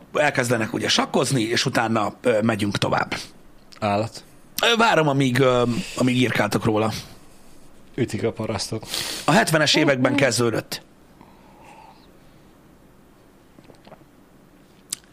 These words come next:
Speaker 1: Igen. Úgy ívódott össze, hogy ugye a hetvenes években a, a box edzések után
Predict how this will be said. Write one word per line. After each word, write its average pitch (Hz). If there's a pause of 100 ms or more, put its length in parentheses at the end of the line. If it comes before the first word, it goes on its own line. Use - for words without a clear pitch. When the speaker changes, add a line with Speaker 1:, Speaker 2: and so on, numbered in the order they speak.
(120)
Speaker 1:
Igen. 92 (560)
Úgy 277
ívódott 175
össze, 277
hogy 151
ugye 143 (720)
a 147
hetvenes 131
években 143
a, 120 (500)
a 117 (160)
box 143
edzések 120
után 143